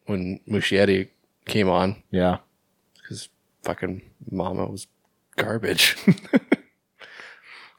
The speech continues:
Speaker 1: Uh, but, uh, yeah, like you said, I mean, I, for the most part, trust his judgment. Um, I believe that he knows, uh, what makes a good movie and what doesn't.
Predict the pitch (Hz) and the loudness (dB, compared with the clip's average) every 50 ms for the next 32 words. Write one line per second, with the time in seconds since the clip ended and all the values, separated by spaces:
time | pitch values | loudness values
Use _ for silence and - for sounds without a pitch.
0 | _ _ - - - _ - - - - - - _ _ _ _ - - 131 135 | _ _ -20 -20 -20 _ -20 -20 -18 -18 -20 -20 _ _ _ _ -6 0 2 6
1 | 139 135 135 135 131 131 127 131 131 131 131 135 135 - _ _ _ _ _ _ | 6 6 6 6 4 4 2 2 0 0 -2 -4 -6 -8 _ _ _ _ _ _
2 | _ _ _ _ - 170 175 170 - - 196 196 185 185 185 175 170 226 214 104 | _ _ _ _ -2 0 0 0 0 2 4 6 6 6 6 6 6 6 6 6
3 | 113 117 110 175 165 - - 110 98 110 113 110 113 113 120 127 139 147 135 139 | 4 0 0 -2 -2 0 2 0 2 2 2 2 2 0 0 0 0 0 0 -2
4 | - _ _ _ _ _ _ _ _ _ _ _ _ _ _ _ _ _ - - | -8 _ _ _ _ _ _ _ _ _ _ _ _ _ _ _ _ _ -2 4
5 | 143 135 123 123 120 120 123 120 - - 123 113 123 - - - - 113 107 - | 4 6 6 6 6 6 6 6 4 2 2 4 2 2 0 -2 -2 -2 -2 -4
6 | - - 101 98 98 - 101 95 95 92 98 107 120 - - _ - 101 98 95 | -4 -6 -6 -6 -4 -4 -4 -4 -4 -4 -4 -4 -4 -6 -8 _ -6 -4 -2 -2
7 | 92 92 92 92 92 92 92 101 _ _ _ _ _ _ _ _ _ _ - - | -2 -4 -4 -6 -6 -8 -10 -12 _ _ _ _ _ _ _ _ _ _ -4 0
8 | - 92 95 90 101 98 92 95 92 95 92 95 - - - - 98 95 92 92 | 0 0 0 0 -4 -4 -4 -2 -4 -4 -6 -6 -10 -12 -10 -10 -10 -10 -8 -8
9 | 92 95 95 95 92 95 95 92 92 - - - - _ _ - - - - - | -6 -4 -2 -2 -2 -2 -4 -4 -2 -2 -2 -4 -6 _ _ -20 -20 -20 -20 -20
10 | - - - - - - - _ _ - 95 95 95 90 90 95 98 101 107 110 | -20 -20 -20 -20 -20 -20 -20 _ _ -2 0 2 2 2 2 0 -2 0 4 4
11 | 113 - - 110 110 113 107 - - 117 104 110 104 104 107 104 101 113 117 113 | 4 4 2 0 -2 0 0 0 -2 0 0 0 2 2 2 2 4 4 4 4
12 | 107 110 110 95 98 - 104 101 98 117 147 | 4 2 0 -2 -2 -4 -2 -2 0 -2 -4